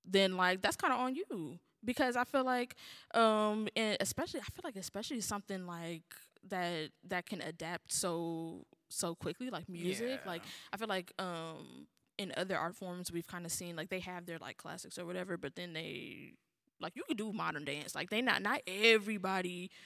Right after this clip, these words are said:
Speaker 1: you know, doing jigs and, and br-, you know, like, not everybody in
Speaker 2: <laughs>
Speaker 1: they
Speaker 2: Why you say jigs?
Speaker 1: <laughs>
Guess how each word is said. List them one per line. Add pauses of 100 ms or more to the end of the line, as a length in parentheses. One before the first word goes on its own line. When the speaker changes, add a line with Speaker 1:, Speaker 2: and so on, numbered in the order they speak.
(420)
Speaker 1:
you
know, (120)
doing (120)
jigs
and,
and
br-,
you
know,
like,
not
everybody
in
Speaker 2:
<laughs>
Speaker 1:
they
Speaker 2:
Why
you
say (320)
jigs?
Speaker 1:
<laughs>